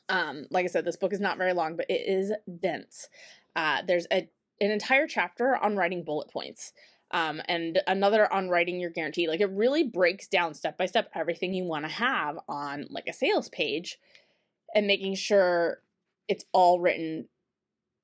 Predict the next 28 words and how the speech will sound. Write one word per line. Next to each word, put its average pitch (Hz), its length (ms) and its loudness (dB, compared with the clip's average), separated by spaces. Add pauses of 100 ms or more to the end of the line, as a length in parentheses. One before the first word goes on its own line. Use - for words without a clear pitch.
(120)
des-, 175 300 -2
with 185 180 0
the 170 80 2
conversion 160 580 -2
in 131 160 -8
mind. - 280 -10 (420)
Um, 160 460 0 (920)
so - 80 0
yeah, 214 180 4
my 185 140 0
biggest 208 320 2
mind 175 160 0
blown 170 160 0
moment 165 280 -4
from 170 140 -6
that 147 200 -4
book 156 220 -2
was 160 240 0
the 165 100 -4
fifteen 190 400 -2
building 165 240 -2
blo-, - 180 -6 (140)
building 226 280 0
blocks 185 220 0
of 185 160 -6
a 180 60 -4
sales 170 380 -2
page. 151 520 -6